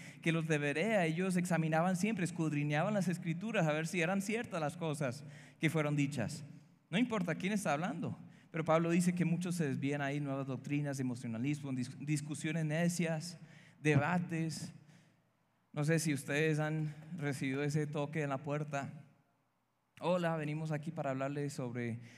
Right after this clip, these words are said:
el reino de Dios, o sobre el paraíso, o sobre Jehová". Y bueno, yo, yo he hablado con,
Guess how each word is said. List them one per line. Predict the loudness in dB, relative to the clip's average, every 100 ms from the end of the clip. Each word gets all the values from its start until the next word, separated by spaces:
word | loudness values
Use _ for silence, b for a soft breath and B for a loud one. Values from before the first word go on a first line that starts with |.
| B B
el | -4
reino | -2 -2 -2
de | -2
Dios, | -2 -2 -2 -4 -6 -6 -10 -12
o | -12 -12
sobre | -10 -8 -6
el | -6
paraíso, | -4 -2 0 -2 -4 -6 -6 -6 -8
o | -8
sobre | -8 -6 -6 -8 -12 B B -6
Jehová". | -4 0 2 2 2 -2 -6 -12 B B B B -6
Y | -2
bueno, | 0 0
yo, | 2 2 0 -4
yo | -2 0
he | 0
hablado | 2 2 0
con, | -2 -2 -2